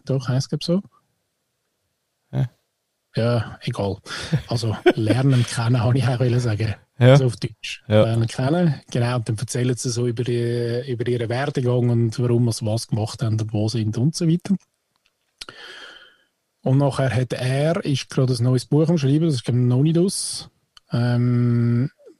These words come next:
Speaker 1: wo er, ähm, und es ist so eine, er ist ja Analytiker, oder? Also Programmer, äh, Mathematiker, was auch immer.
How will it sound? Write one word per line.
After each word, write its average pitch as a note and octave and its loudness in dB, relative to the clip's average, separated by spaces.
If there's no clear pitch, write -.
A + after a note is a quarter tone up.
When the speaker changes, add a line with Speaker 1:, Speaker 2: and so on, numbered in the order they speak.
Speaker 1:
wo B2+ 2
er, A#2+ 0
ähm, A#2 2
und A#2 0
es - -4
ist B2+ -8
so C3 -2
eine, B2 0
er C3 -2
ist C3 -2
ja A#2 2
Analytiker, A2+ -2
oder? B2 0
Also A#2 -4
Programmer, B2 2
äh, A2+ 0
Mathematiker, A#2+ 0
was A2 -2
auch A#2+ -2
immer. E3 2